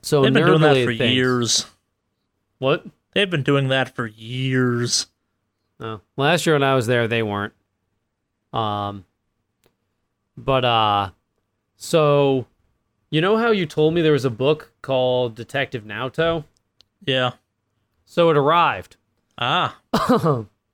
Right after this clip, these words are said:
Speaker 2: Or a game called
Speaker 1: So
Speaker 2: Detective Naoto, you mean?
Speaker 1: No, it's a novel.
Speaker 2: Oh, I didn't know this was a novel. I thought it was a game.
Speaker 1: Yeah, no, it's a book. Um, so,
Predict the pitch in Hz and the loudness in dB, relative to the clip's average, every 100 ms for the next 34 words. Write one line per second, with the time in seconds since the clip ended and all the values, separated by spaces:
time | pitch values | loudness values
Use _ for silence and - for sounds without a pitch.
0 | _ _ _ _ - 135 131 147 156 151 | _ _ _ _ -6 -4 -2 2 4 4
1 | 147 143 139 131 - 113 117 113 110 120 | 4 4 2 -2 -6 -6 -4 -4 -4 -6
2 | 110 110 110 107 _ _ _ _ _ _ | -6 -6 -8 -8 _ _ _ _ _ _
3 | _ _ - 139 185 185 208 214 170 196 | _ _ -8 -2 0 2 0 0 2 0
4 | 139 110 _ _ - 220 226 226 170 147 | -2 -8 _ _ -4 -2 -2 -4 -4 -4
5 | 139 170 117 165 151 123 139 135 127 _ | -2 -2 -2 -4 -6 -4 -4 -4 -4 _
6 | _ _ _ _ _ _ _ - 147 151 | _ _ _ _ _ _ _ -8 -2 0
7 | 147 147 143 165 131 135 127 - _ _ | 2 0 -2 -4 -2 -2 -4 -12 _ _
8 | _ _ _ 143 139 135 131 120 107 _ | _ _ _ -2 0 0 -2 -4 -12 _
9 | - 160 151 143 143 135 | -8 0 2 4 2 0